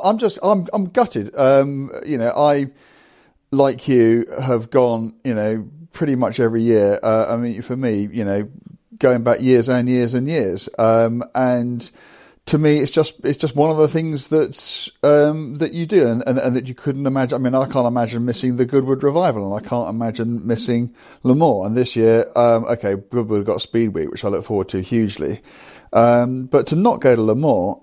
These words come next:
um, you know, is, is, is, is just, for, for me, it, it, it is just bizarre. And yeah, you are right. I guess, um,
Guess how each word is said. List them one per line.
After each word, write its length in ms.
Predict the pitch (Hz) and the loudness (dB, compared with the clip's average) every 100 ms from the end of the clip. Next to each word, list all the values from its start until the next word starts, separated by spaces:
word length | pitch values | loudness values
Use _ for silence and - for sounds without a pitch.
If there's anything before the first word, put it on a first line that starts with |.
| - | 0
um, 800 | 113 117 113 113 110 107 101 73 | 4 4 4 2 -2 -4 -6 -8
you 140 | - 120 | -8 -4
know, 260 | 98 117 - | -2 -2 0
is, 440 | 131 135 123 - | 0 0 -6 -8
is, 240 | - 123 | -6 -6
is, 260 | - 151 127 | -4 -4 -4
is 200 | - 120 | -4 -2
just, 200 | - 151 | 0 0
for, 160 | - 113 | -2 -2
for 160 | 117 | -2
me, 280 | 147 156 104 | 2 2 2
it, 200 | 95 - | -2 -2
it, 160 | 117 123 | -2 0
it 140 | 131 117 | 0 0
is 160 | 113 | -2
just 320 | - 117 110 - | 2 2 2 -2
bizarre. 520 | 107 107 107 101 92 | -2 2 2 2 2
And 260 | 147 156 151 - - | 2 2 -2 -14 -10
yeah, 120 | - 208 | 2 2
you 320 | 196 202 180 | 2 0 2
are 200 | 156 127 | 4 2
right. 320 | 117 107 107 - | 0 -2 -2 0
I 120 | 139 | 2
guess, 440 | 151 147 - - - | 2 2 0 -10 -2
um, 720 | 120 120 113 110 107 95 85 | 2 2 2 -2 -8 -12 -18